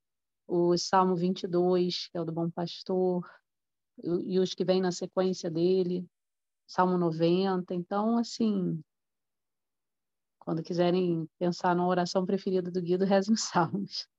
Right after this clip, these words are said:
Mas vamos fazer essa daqui que, que foi o Padre Jorjão que escreveu, ele tá no Santinho. Amado Deus e Senhor, que através da vida do vosso servo, Guido Scheffer,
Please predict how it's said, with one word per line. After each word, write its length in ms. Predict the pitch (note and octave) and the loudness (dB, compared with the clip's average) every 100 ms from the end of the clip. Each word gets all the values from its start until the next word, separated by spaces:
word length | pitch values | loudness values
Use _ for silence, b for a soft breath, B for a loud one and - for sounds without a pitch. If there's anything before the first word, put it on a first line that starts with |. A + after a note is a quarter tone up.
| _ B B B _ - | _ B B B _ -2
Mas 120 | F3 | 2
vamos 200 | G3 G#3+ | 2 4
fazer 240 | A3 G#3+ | 4 6
essa 220 | G#3 G#3 | 4 2
daqui 400 | G#3 G3+ - G#3 | -2 -4 -6 -8
que, 300 | G3 A3 G3+ F3+ E3+ - _ _ - - - _ _ _ _ _ _ _ | -6 -2 0 0 -2 -6 _ _ -16 -16 -16 _ _ _ _ _ _ _
que 120 | - | -14
foi 400 | G3+ - F#3 F3+ | -10 -2 0 0
o 40 | F3 | 0
Padre 280 | F#3 F3 E3+ | -2 0 0
Jorjão 340 | F3+ F3+ F#3 | 0 2 0
que 80 | - | -4
escreveu, 600 | - F3+ F3 F#3 A3+ G#3 | -4 -2 0 2 2 -2
ele 140 | F#3 - | -6 -8
tá 140 | F#3 | -6
no 100 | F#3 | -6
Santinho. 600 | - F#3+ F3+ - F3+ F3 - _ _ _ _ _ _ _ _ _ | -6 -8 -8 -8 -8 -8 -14 _ _ _ _ _ _ _ _ _
Amado 320 | F3 F#3 G3 | 2 4 6
Deus 220 | G3 G#3 G3+ | 8 8 6
e 60 | |
Senhor, 560 | G3+ G3+ F#3 F#3 G#3+ G#3+ | 2 0 2 2 2 0
que 80 | G#3 | -4
através 400 | - F#3+ F#3+ G3 | -2 2 2 2
da 100 | F#3+ | 0
vida 260 | G3 G3 | 0 -2
do 140 | F#3 F3+ | -4 -2
vosso 260 | F#3+ F#3+ - | -2 -2 -6
servo, 540 | - F#3 F#3 F#3 F#3 | -2 2 2 0 -4
Guido 260 | F3 G3 G3 | -4 -4 -4
Scheffer, 600 | - F#3 F3 - - | -4 -2 -2 -4 -12